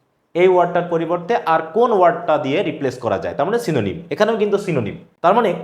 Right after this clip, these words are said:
কোন ওয়ার্ডটা দিয়ে আমরা কি করতে পারি? এই বাউন্টি শব্দটার পরিবর্তে ব্যবহার করতে পারি। তাহলে বোনাস, এটাও না, ফেভার, অনুগ্রহ, এটাও না। এখানে হচ্ছে কি দেখো, রিওয়ার্ড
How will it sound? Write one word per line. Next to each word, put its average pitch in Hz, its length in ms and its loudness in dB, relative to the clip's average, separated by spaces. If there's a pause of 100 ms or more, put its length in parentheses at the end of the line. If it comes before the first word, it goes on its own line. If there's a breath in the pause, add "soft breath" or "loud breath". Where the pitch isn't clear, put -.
(120)
কোন 240 340 4 (120)
ওয়ার্ডটা 190 480 4
দিয়ে 190 480 4
আমরা 151 360 0
কি 202 140 -4
করতে 208 260 -2
পারি? 226 380 2 (500)
এই 208 600 -2 (140)
বাউন্টি 143 500 2
শব্দটার 135 460 -4
পরিবর্তে 120 520 -2
ব্যবহার 113 340 2
করতে 98 240 -6
পারি। 85 220 -6 (380)
তাহলে 180 220 4
বোনাস, 196 640 2 (300)
এটাও 185 300 2
না, 175 380 -2 (720)
ফেভার, 190 440 6
অনুগ্রহ, 175 720 0 (480)
এটাও 190 320 4
না। 180 260 0 (960)
এখানে 190 160 -4
হচ্ছে 202 140 -2
কি 196 80 4
দেখো, 190 140 2
রিওয়ার্ড 202 540 4